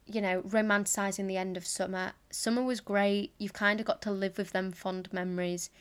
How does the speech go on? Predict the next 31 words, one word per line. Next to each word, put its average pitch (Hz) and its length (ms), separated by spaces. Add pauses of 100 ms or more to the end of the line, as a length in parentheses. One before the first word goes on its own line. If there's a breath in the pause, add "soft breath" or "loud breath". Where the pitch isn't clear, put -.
(240 soft breath)
If 240 180
you 262 160
really, 202 580
really 196 480
don't 190 280
like 185 260
autumn, 180 560 (1400)
I 208 60
mean, 262 280 (320)
maybe 494 240
do 539 140
the 440 80
things 359 220
I've 294 140
said, 190 380 (240)
you 254 120
know, 233 380
take - 200
them 302 140
on 247 160
board 196 320
and 220 160
then 240 200
tell 214 140
me 185 80
if 185 100
you 185 120
really 175 200
don't 101 180
like - 240
autumn. - 340